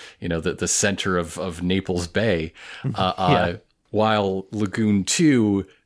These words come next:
Speaker 1: becomes a real boat again to, to act as a <laughs> lifeboat because Zucchero doesn't wanna die out here, at least not by
Speaker 2: Yeah.
Speaker 1: drowning. That's not the plan.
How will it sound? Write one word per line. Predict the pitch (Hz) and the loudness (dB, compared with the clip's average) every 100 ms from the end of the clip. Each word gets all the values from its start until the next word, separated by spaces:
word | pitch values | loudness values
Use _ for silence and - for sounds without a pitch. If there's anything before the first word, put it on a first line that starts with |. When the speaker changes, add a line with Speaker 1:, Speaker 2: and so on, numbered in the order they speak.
| 117 | -4
Speaker 1:
becomes | 107 - 165 131 | -2 2 2 4
a | 123 | 6
real | 101 131 131 | 6 6 6
boat | 101 117 104 | 6 4 2
again | 104 90 110 165 113 90 92 - _ - | -2 -2 0 2 2 -2 -6 -10 _ -10
to, | 127 123 - | 0 4 6
to | 120 | 6
act | 120 - | 4 4
as | 104 | 4
a | 104 | 2
<laughs> | 90 110 | 2 2
lifeboat | 190 - - 98 85 - - | 2 2 -2 0 0 -4 -6
because | 107 113 95 | -4 -2 0
Zucchero | 135 143 131 113 | 2 4 4 4
doesn't | 117 117 | 4 2
wanna | 104 101 80 | 0 0 -2
die | - 120 165 104 | 0 2 4 4
out | 90 87 - | 4 0 -2
here, | 90 85 92 | -4 -2 -2
at | 107 | -2
least | 113 98 | -2 0
not | 110 107 | 0 2
by | 95 | 2
Speaker 2:
Yeah. | 107 | 0
Speaker 1:
drowning. | 92 131 95 82 87 | 0 0 0 -2 -2
That's | 151 - | -2 -2
not | 80 - | -4 -6
the | |
plan. | - - - 117 | -10 -12 -10 -12